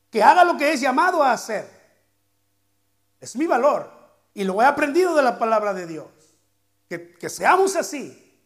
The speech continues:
O llegas a un lugar en donde te dicen, "No, no, no, cambia, hazlo diferente. Eh, sh-, aquí somos más relajados".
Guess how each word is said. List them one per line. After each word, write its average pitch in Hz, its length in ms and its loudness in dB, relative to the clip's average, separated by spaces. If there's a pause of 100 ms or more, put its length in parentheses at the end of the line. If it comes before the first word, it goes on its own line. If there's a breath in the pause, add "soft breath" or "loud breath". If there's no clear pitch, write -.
(680)
O 147 60 -16
llegas 233 320 -4
a 240 60 -4
un 247 120 -4
lugar 226 300 -2
en 226 100 -10
donde 180 760 -14 (300)
te 147 100 -14
dicen, 190 420 -12
"No, 170 160 -20
no, 196 220 -20
no, 214 280 -20 (600)
cambia, 233 440 -12 (680)
hazlo 202 300 -12
diferente. 240 680 -14
Eh, 254 300 -16
sh-, - 180 -20
aquí - 180 -20
somos 240 280 -14
más 226 180 -16
relajados". 208 680 -18